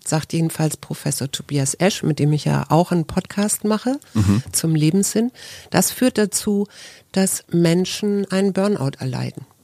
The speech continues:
Speaker 2: Hm.
Speaker 1: Weil das Besondere beim Burnout ist, die funktionieren ja noch, aber alles fühlt,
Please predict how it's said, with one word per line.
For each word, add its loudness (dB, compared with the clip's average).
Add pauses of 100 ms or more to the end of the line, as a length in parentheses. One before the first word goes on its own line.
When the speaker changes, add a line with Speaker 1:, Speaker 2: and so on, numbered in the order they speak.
(160)
Speaker 2:
Hm. 6 (680)
Speaker 1:
Weil -2
das 0
Besondere 2
beim 0
Burnout 2
ist, -2
die 0
funktionieren 2
ja 2
noch, -2 (640)
aber 0
alles 4
fühlt, 0